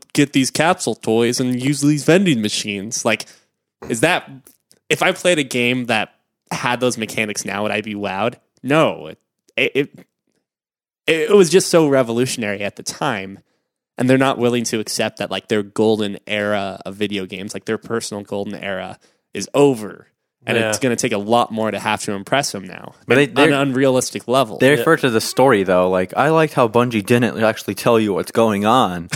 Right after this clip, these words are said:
Speaker 1: <laughs>
Speaker 3: And, and, and it's just, this is serious. Like, they're
Speaker 1: Yeah.
Speaker 3: like, like, "Yeah, like, three four three, they never really explained him at all." And now three four three is explaining three four three. Wow, that's interesting to say. <laughs>
Speaker 1: But, like,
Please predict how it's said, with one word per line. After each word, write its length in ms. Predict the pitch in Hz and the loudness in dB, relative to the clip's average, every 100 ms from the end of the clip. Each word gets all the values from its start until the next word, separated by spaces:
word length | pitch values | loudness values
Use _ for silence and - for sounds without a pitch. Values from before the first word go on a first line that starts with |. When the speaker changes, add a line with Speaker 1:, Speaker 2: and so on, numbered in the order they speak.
| - 233 | -2 0
Speaker 1:
<laughs> 240 | 330 - | -2 0
Speaker 3:
And, 220 | 285 - 269 - 320 - _ - | 0 2 -2 -4 -12 -14 _ -2
and, 400 | 117 107 - - _ _ _ - | 0 0 -4 -12 _ _ _ -4
and 140 | 123 117 | -2 2
it's 140 | 165 175 | 2 2
just, 180 | 220 - | -2 2
this 180 | 202 208 | 4 4
is 120 | 185 | 0
serious. 580 | - 180 170 107 98 - | 4 6 6 4 0 2
Like, 320 | 123 107 113 | 2 2 2
they're 160 | 165 160 | 2 4
Speaker 1:
Yeah. 200 | 160 151 - _ | 2 -2 -10 _
Speaker 3:
like, 220 | 156 151 | 2 2
like, 80 | - _ _ _ | 0 _ _ _
"Yeah, 240 | 151 196 135 | 2 6 6
like, 340 | 123 - - | 4 0 -6
three 180 | - 156 | 0 2
four 220 | 147 147 | 4 4
three, 220 | 135 170 143 | 4 4 4
they 80 | |
never 220 | 123 135 123 | 4 2 2
really 240 | 131 120 | 2 2
explained 560 | 113 - 131 131 180 160 | 0 -4 2 4 2 2
him 180 | 123 | 0
at 80 | 101 | 4
all." 380 | 98 92 92 - _ _ | 4 4 2 -2 _ _
And 140 | 127 | 0
now 320 | 143 135 131 123 - _ _ _ _ _ _ - | 4 4 4 2 -10 _ _ _ _ _ _ 0
three 140 | 143 | 2
four 180 | 139 143 | 4 2
three 200 | 143 139 | 4 4
is 120 | 165 | 4
explaining 400 | 131 - 127 113 | 0 2 2 2
three 160 | - 113 | 0 0
four 200 | - 107 | 2 2
three. 180 | 117 98 | 0 0
Wow, 240 | 92 90 | 2 2
that's 160 | 98 - | 0 -2
interesting 360 | 92 95 101 | -8 -6 -6
to 60 | 92 | -2
say. 200 | - 104 98 - | 0 2 0 -2
<laughs> 180 | 185 185 | -4 2
Speaker 1:
But, 80 | 208 | 4
like, 340 | 220 - 160 | 4 2 -6